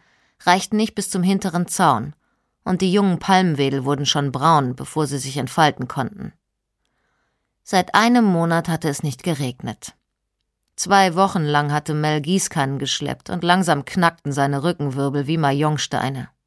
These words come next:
Deshalb also ein Brunnen, eine billige chinesische Pumpe und ein halbes Dutzend Sprinkler.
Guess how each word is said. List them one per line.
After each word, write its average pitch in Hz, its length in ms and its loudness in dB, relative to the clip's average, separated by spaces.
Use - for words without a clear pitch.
Deshalb 269 340 2
also 180 320 4
ein 196 260 4
Brunnen, 139 480 -2
eine 165 240 2
billige 196 360 2
chinesische 165 640 -2
Pumpe 254 420 -2
und 156 140 -2
ein 147 180 2
halbes 175 340 -2
Dutzend 151 360 -4
Sprinkler. - 640 -4